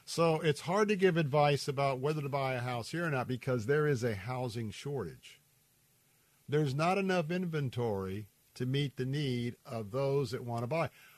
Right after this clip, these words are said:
One of our station employees, we've had an ongoing discussion because he's trying to buy a house, and when he was trying to buy a house, house pops up on the market. There's, like, five bids within, within an hour.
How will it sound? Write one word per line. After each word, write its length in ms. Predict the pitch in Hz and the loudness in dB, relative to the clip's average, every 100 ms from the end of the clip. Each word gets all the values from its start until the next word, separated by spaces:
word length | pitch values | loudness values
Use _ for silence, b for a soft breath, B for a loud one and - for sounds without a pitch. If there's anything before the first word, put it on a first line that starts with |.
| B B _ _ _ _ - | B B _ _ _ _ -18
One 360 | 101 101 113 127 | -10 -4 0 2
of 140 | 127 | 4
our 160 | 131 127 | 4 2
station 400 | 135 131 - 139 | 2 0 0 -4
employees, 680 | 127 143 143 147 143 90 | -2 -2 0 -2 -4 -6
we've 180 | 98 101 | -8 -8
had 140 | 104 | -8
an 60 | 104 | -6
ongoing 520 | 110 117 113 123 123 | -6 -4 -4 -2 -2
discussion 580 | 117 - 135 135 - 87 - _ _ _ _ _ _ _ _ _ _ _ _ _ _ _ _ _ _ - | -4 -4 -2 -2 -4 -16 -18 _ _ _ _ _ _ _ _ _ _ _ _ _ _ _ _ _ _ -8
because 280 | 120 117 120 | -4 0 0
he's 140 | 127 - | 0 -2
trying 280 | 135 131 | -2 0
to 60 | 123 | 0
buy 200 | 117 117 | 0 0
a 60 | 107 | 0
house, 560 | 127 127 120 123 - - | -2 -2 -2 -6 -12 -10
and 440 | 117 117 117 113 117 | -6 -2 -2 -4 -4
when 100 | 120 | -4
he 80 | |
was 80 | 110 | -4
trying 220 | - 147 | -2 -2
to 60 | 139 | 0
buy 180 | 120 110 | 0 -2
a 60 | |
house, 420 | 104 107 120 - - b b b b b _ _ _ - | -2 -4 -6 -8 -18 b b b b b _ _ _ -10
house 280 | 113 120 127 | -4 -2 -2
pops 340 | - 123 - | 0 -2 0
up 160 | 131 - | -4 -2
on 80 | 117 | -4
the 60 | |
market. 520 | 110 131 135 127 120 - _ - | -2 -2 -2 -2 -4 -6 _ -8
There's, 220 | 117 104 | -6 -2
like, 220 | 123 117 - | -2 -4 -4
five 420 | 135 135 135 87 | -2 0 0 0
bids 340 | 139 147 131 113 | 0 0 0 -4
within, 400 | 117 120 113 98 - 131 | -2 -2 -4 -8 -12 -6
within 300 | 117 123 123 | -2 0 0
an 80 | |
hour. 460 | 127 143 151 110 | 2 2 2 0